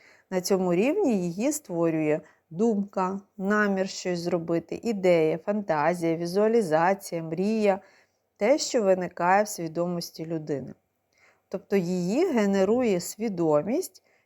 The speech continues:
через мозок, який є просто інструментом, за допомогою якого свідомість функціонує.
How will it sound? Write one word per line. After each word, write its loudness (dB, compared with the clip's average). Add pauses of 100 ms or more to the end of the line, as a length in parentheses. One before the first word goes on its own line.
через 4
мозок, 0
який -6
є 2
просто 0
інструментом, -6 (400)
за 0
допомогою 0
якого -2
свідомість -4 (380)
функціонує. -2